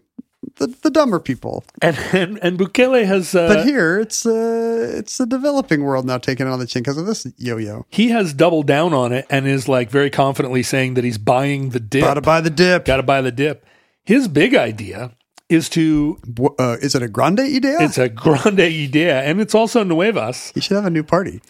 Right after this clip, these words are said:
Speaker 2: You know, El Salvador is a, is a volcanic hotspot. There are a lot of old volcanoes there, and there's a lot of, um, like, uh, steam power.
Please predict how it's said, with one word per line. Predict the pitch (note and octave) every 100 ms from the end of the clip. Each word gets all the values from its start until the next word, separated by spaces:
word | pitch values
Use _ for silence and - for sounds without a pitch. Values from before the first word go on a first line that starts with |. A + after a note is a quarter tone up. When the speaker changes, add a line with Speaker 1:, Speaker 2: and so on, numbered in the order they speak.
| -
Speaker 2:
You | F#3+
know, | F#3
El | F3+ F3+
Salvador | A3+ B3 F#3+ D#3+
is | C#3
a, | C3+ B2+ C3+
is | C#3 B2+
a | B2 A#2
volcanic | C3 B2+ - F3+ E3+ B2+
hotspot. | - D#3 C#3+ - A#2+ G#2+
There | A#2+
are |
a | A#2
lot | A#2 A#2
of | A2 G#2 -
old | F3+ F3+ C#3 C3
volcanoes | B2 A2+ - B2 A#2 G#2+
there, | A2 A2+ A2+
and | A2+
there's | A2+ A2+
a |
lot | A2 G#2 G#2
of, | G#2 G2+ - A2+
um, | G#2 G#2 G#2+ _ - - _ _ - _ _ _ -
like, | A2+ G#2 -
uh, | G#2 G#2 G2 _ -
steam | - - F3+ E3+ D#3 C#3+ C3+ _
power. | - B2 A2+ G#2 A2